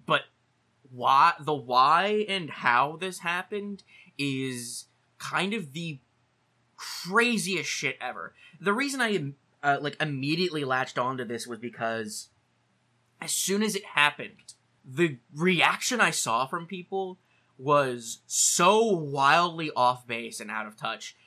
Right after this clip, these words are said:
Um, the majority of what I saw from people was people saying that this is Alec Baldwin's fault because he was holding the gun, and you don't point a gun at anyone,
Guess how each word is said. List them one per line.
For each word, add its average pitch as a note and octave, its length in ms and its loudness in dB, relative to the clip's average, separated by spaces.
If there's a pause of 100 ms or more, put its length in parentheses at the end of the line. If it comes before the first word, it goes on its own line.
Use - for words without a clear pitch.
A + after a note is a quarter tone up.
(280)
Um, B2 360 0 (760)
the E3 140 0
majority G3 760 2
of D3 280 -6
what C3+ 240 2
I D#3+ 160 6
saw B2+ 400 -4
from F3 200 -12
people A3 480 -6 (200)
was C#3 160 -6
people G3+ 340 -2
saying E3+ 500 -4 (180)
that C3 440 0
this E3 220 0
is D3+ 200 -2
Alec A#2+ 340 2
Baldwin's G#2 420 -12
fault - 300 -20 (180)
because B2 300 -8
he D#3 160 -4
was C3 160 -4
holding A#2 340 -8
the A2+ 80 -12
gun, - 240 -14 (160)
and B2 160 -6
you C3+ 160 -4
don't D#3 320 -2
point D3+ 260 -2
a C#3 40 0
gun C3 460 2
at B2 180 -2 (100)
anyone, C3 720 -2